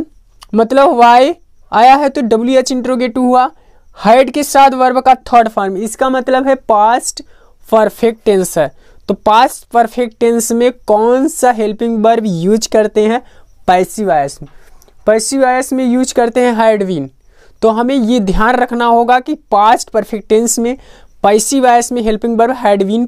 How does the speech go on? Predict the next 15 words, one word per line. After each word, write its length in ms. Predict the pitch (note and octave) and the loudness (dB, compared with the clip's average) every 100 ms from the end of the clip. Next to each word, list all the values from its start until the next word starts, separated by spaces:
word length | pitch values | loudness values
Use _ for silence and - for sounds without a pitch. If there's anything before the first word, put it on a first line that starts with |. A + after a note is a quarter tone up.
| - | -2
प्रयोग 240 | G3 F#3+ - | 0 0 -2
करते 300 | E3+ D#3 D3 | -4 -4 -6
हैं, 120 | C3 - - - - - G3+ | -8 -14 -20 -20 -20 -6 -4
लेकिन 260 | A3 C#4 | 0 0
यहाँ 240 | C#4 B3+ B3 | 2 2 0
पर 160 | C#4 | 0
हमारा 360 | E4 B3 A#3+ B3+ | 0 2 2 0
जो 180 | A#3 B3+ | -2 -4
सेंटेंस 520 | B3 A3+ B3 B3+ C#4 | -2 -2 -2 -2 -2
है 100 | B3+ | -2
पास्ट 380 | - A3+ B3+ - | 2 2 2 0
परफेक्ट 360 | A#3 C4 C4 | -2 -4 -4
टेंस 240 | A#3+ A#3+ - | -2 -2 -2
का 140 | A#3+ | 0
है, 240 | A#3+ A#3 | 0 -2